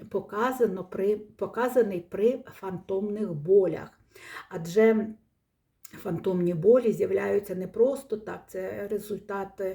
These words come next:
е, скажімо, е, видалення, удалення, е, органа якогось пошкодженого.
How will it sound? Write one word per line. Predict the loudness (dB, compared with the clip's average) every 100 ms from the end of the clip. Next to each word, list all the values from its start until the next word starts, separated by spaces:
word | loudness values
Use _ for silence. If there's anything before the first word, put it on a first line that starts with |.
| -8 -20 -20 -20 -14
е, | -8 -6 -6 -8
скажімо, | -10 -10 -8 -6 -8 -10 -14 -18 _ _ _ _ -18
е, | -14 -12 -10 0
видалення, | 6 6 6 -4 -6 -8 -12 -14 -14
удалення, | -14 -10 -6 -4 -4 -4 -8 -12 -12 -8
е, | -8 -8 -10 2
органа | 6 6 4 -6 -8
якогось | -10 -6 -4 -4 -6
пошкодженого. | -12 -18 -4 -2 -2 -4 -10 -8 -10 -12